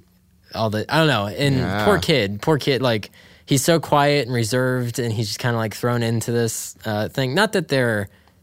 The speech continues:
Speaker 1: you know.
Speaker 2: Sounds like there's no perks to being a wallflower. That's
Speaker 1: Well,
Speaker 2: what that should have been titled.
Speaker 1: uh, so then he kind of, uh, probably 'cause I, I'm gonna tell you this one 'cause I know you probably won't watch it.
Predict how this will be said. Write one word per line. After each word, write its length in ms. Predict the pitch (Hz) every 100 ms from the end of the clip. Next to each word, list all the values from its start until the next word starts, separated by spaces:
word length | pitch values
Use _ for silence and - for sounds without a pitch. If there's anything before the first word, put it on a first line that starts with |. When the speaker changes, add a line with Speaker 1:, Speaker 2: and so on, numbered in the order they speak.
| _
Speaker 1:
you 140 | 151 135
know. 360 | 101 87 87 -
Speaker 2:
Sounds 260 | - 156
like 140 | 165 127
there's 200 | 113 101
no 200 | 104 110
perks 360 | - 87 - -
to 80 |
being 180 | - 78
a 60 | 73
wallflower. 480 | 73 73 - - 151
That's 60 |
Speaker 1:
Well, 240 | 147 131 127
Speaker 2:
what 100 | -
that 160 | 78
should 300 | - - 110
have 120 | 101 -
been 160 | 73
titled. 220 | - -
Speaker 1:
uh, 340 | 139 147 143 127
so 180 | - 165
then 160 | 185
he 100 | 175
kind 300 | 175 190 196
of, 380 | 190 165 - - - -
uh, 140 | 131 131
probably 220 | 120 175 165
'cause 160 | 147
I, 160 | 131 117
I'm 200 | - 139
gonna 180 | 143 139
tell 180 | - 131
you 120 | 123
this 200 | 110 104
one 140 | 110 101
'cause 160 | 101
I 120 | 101
know 100 | 104
you 200 | 98 92
probably 260 | 90 - 95
won't 200 | 87 80
watch 260 | 82 82
it. 140 | -